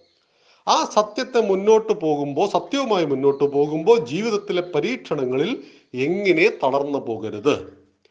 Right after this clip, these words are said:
ഓരോ വ്യക്തിയും അദ്ദേഹത്തിന്റെ ജീവിതത്തിൽ അനുഷ്ഠിക്കേണ്ട ഒന്നാമത്തെ ധർമ്മം എന്ത്, രണ്ടാമത്തെ ധർമ്മം എന്ത്? എല്ലാം രാമനിലൂടെ പഠിപ്പിച്ചു തന്നപ്പോ, രാമൻ ഈശ്വര വിശ്വാസിയായ രാമനെ പഠിപ്പിച്ചപ്പോ,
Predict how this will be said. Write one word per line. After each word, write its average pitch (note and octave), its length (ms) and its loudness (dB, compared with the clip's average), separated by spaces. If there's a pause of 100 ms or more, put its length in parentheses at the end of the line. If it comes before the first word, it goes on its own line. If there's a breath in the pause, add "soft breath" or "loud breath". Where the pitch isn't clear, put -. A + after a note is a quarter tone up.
(320 soft breath)
ഓരോ C4+ 340 6
വ്യക്തിയും A3+ 500 -2
അദ്ദേഹത്തിന്റെ G3 520 0
ജീവിതത്തിൽ F3+ 520 -4
അനുഷ്ഠിക്കേണ്ട F3 680 -4
ഒന്നാമത്തെ A3 680 2
ധർമ്മം D3+ 400 -2
എന്ത്, E3+ 240 -2
രണ്ടാമത്തെ F3+ 560 2
ധർമ്മം B2+ 380 -4
എന്ത്? A#2 400 2 (580 soft breath)
എല്ലാം D#3 640 2
രാമനിലൂടെ E3+ 640 0
പഠിപ്പിച്ചു E3+ 520 -6
തന്നപ്പോ, C#3 720 -4 (260 loud breath)
രാമൻ G3 680 2 (140)
ഈശ്വര G3 380 -2
വിശ്വാസിയായ E3 1040 -2
രാമനെ D3+ 440 -2
പഠിപ്പിച്ചപ്പോ, F3 880 -4